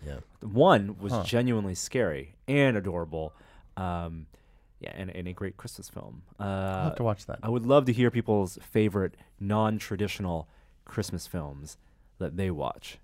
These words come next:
Speaker 2: Now, there are some, some really good ones, like, um, uh, in mo-, in modern day Kiss Kiss Bang Bang. A lot of the, a lot,
Speaker 3: Yeah.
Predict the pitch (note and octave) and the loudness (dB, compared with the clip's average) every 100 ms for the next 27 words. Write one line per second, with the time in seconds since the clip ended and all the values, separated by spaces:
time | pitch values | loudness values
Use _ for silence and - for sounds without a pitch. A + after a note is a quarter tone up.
0 | - G#2+ B2 D#3+ D#3 C#3 - - C#3 C3+ | -8 0 4 4 2 -4 -6 -4 0 4
1 | A#2+ G#2+ E2 E2+ F#2+ F#2 G2 F#2 F2 F2 | 4 2 -2 -4 -4 -4 -2 -2 -2 -4
2 | E2+ - - - - - - - - - | -6 -10 -12 -20 -20 -20 -20 -20 -20 -20
3 | - _ - F#2 E2 A#2+ A#2 B2 A#2 G#2+ | -20 _ -12 -8 -6 -2 -2 0 -2 2
4 | G#2 G#2+ G#2+ - - A2 - G2+ F#2+ G2 | 2 2 0 -4 -4 -4 -2 -2 0 0
5 | G2+ A2+ A#2 G2+ G2 F#2+ F2+ - - - | 0 -4 -2 -2 0 0 -2 -4 -14 -20
6 | _ G#2+ G2+ F#2 F#2+ | _ -4 0 0 -2